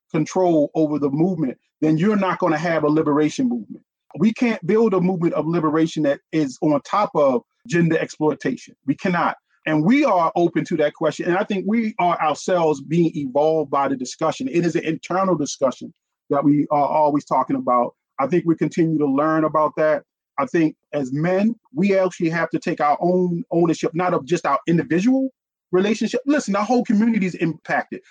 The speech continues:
not just men, but women as well, right? We all believe in, in some of these fallacies of patriarchal systems and all that. We, we've been indoctrinated with that.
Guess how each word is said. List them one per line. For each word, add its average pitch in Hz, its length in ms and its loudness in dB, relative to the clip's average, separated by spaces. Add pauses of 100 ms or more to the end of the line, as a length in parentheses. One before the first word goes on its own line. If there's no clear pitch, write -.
(120)
not 214 180 -2
just 175 200 -2
men, 156 260 0
but 185 120 2
women 233 220 4
as 190 140 0
well, 127 200 0
right? 143 160 0
We 214 200 -2
all 220 180 2
believe 190 460 0
in, 160 240 0 (260)
in 165 140 0
some 175 180 -2
of 165 60 0
these 165 160 -6
fallacies 165 720 -2
of 147 180 2 (300)
patriarchal 165 600 0
systems 156 440 -2
and 147 100 2
all 139 200 4
that. 120 140 -2
We, 185 220 -2 (180)
we've 175 200 -2
been 170 160 2
indoctrinated 156 720 -2
with 127 140 -12
that. - 180 -10